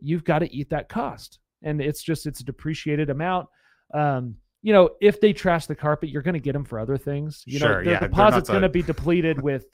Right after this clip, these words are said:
Speaker 1: landscape cleanup, carpet, you know, uh, touch-up paint, damage to the holes in the walls and so forth anyway. But you have to realize as an, as a landlord, you're not always gonna have this deposit that you can just make the house rent ready again. You
Speaker 2: Sure.
Speaker 1: know, paint is the same way, seven years.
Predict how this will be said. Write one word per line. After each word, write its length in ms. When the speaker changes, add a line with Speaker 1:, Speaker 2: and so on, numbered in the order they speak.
Speaker 1:
landscape 460
cleanup, 400
carpet, 400
you 140
know, 180
uh, 240
touch-up 400
paint, 340
damage 380
to 80
the 100
holes 260
in 60
the 60
walls 260
and 100
so 160
forth 240
anyway. 420
But 120
you 140
have 160
to 80
realize 520
as 140
an, 280
as 160
a 40
landlord, 440
you're 100
not 180
always 260
gonna 140
have 200
this 120
deposit 640
that 80
you 120
can 120
just 220
make 240
the 80
house 280
rent 120
ready 280
again. 320
You 100
Speaker 2:
Sure. 100
Speaker 1:
know, 160
paint 340
is 100
the 100
same 280
way, 180
seven 400
years. 400